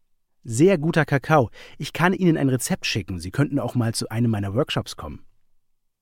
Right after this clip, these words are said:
Die Grenzbeamtin meint, sie solle nicht frech werden. Sie werde jetzt hier zwei Augen zudrücken, und zwar ihr eigenes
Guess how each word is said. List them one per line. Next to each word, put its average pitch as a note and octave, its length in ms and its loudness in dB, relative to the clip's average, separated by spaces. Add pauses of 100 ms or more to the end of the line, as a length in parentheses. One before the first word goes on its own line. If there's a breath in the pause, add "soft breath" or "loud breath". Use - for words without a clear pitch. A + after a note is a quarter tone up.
(440)
Die D3 80 4
Grenzbeamtin A2+ 760 2
meint, A#2+ 380 2
sie B2 180 -2
solle D#3 220 2
nicht D#3 160 0
frech - 320 -6
werden. F2 360 -2 (340 soft breath)
Sie C3 140 2
werde D3+ 180 6
jetzt C#3+ 320 0
hier C#3 160 2
zwei C3+ 340 0
Augen A#2+ 240 0
zudrücken, C3+ 640 0 (380 soft breath)
und B2 180 2
zwar - 320 -4
ihr G#2+ 160 -6
eigenes B2+ 480 2